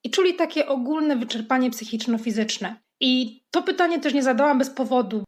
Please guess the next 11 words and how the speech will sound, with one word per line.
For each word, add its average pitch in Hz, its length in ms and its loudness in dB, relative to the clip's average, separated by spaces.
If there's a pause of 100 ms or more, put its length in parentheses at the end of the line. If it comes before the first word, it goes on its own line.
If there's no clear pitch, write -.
bo 226 120 2
wczoraj 254 640 2
właśnie 262 320 0
miałam 302 240 4
takie 269 160 -2
samo 240 280 0
poczucie 247 500 -2
pod 233 140 -6
koniec 226 340 2
dnia, 240 500 0 (460)
mm, 233 500 2